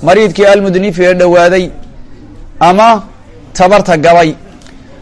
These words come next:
Wa ayuha alghaadi kan ka lahayow mataa goormuu ahaaday, almunsarifu noqodku ama almunsarafu marka lagu celin. Wa in yakun hadduu ahaado, bacdu duruufi duruufta barhkeed hadday ahaato, alkhabara khabar hadday ahaato,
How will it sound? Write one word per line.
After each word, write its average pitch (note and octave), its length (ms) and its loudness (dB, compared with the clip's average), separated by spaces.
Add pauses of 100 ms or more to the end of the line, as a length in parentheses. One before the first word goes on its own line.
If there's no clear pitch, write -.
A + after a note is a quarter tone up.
(260)
Wa F#3 180 4
ayuha B3 320 4
alghaadi A3+ 500 2
kan A#3 200 0
ka A3 140 2
lahayow A3+ 460 4
mataa G#3 380 2
goormuu A3 400 2
ahaaday, F#3 640 2 (100)
almunsarifu G#3 840 0
noqodku F#3 500 -2 (160)
ama F#3+ 320 2
almunsarafu F#3+ 880 0
marka G3 280 0
lagu F3 200 0
celin. E3 480 -2 (1400)
Wa F#3 180 2
in A3 120 0
yakun G3+ 300 0
hadduu F3+ 300 2
ahaado, D3 460 2 (1040)
bacdu G3+ 400 2
duruufi A#3+ 440 2
duruufta A3+ 420 0
barhkeed A3 400 2
hadday A3 300 2
ahaato, G#3+ 340 4
alkhabara G#3 500 2
khabar G3 280 2
hadday F#3 260 2
ahaato, D3+ 420 0